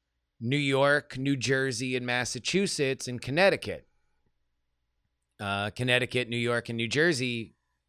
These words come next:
feed in-, into Manhattan, commuter areas for Manhattan, and some people, you know, their dads were just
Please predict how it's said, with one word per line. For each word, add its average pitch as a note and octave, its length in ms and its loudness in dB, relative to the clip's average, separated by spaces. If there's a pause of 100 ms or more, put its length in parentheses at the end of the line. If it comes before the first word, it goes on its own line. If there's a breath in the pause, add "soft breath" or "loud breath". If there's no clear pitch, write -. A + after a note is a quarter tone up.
(340)
feed A#2 300 -4
in-, A2 180 -2
into A2 600 -4 (1080)
Manhattan, A#2 680 0 (680)
commuter A#2+ 520 -2 (200)
areas A2 380 -4
for - 80 -12
Manhattan, A2 640 -4
and G#2 260 -8 (1500)
some G2+ 200 -8
people, A2+ 340 -4 (1120)
you G2 80 -10
know, F#2 80 -8
their G2+ 120 -8
dads F#2 340 -4
were G#2+ 80 -6
just G#2 220 -12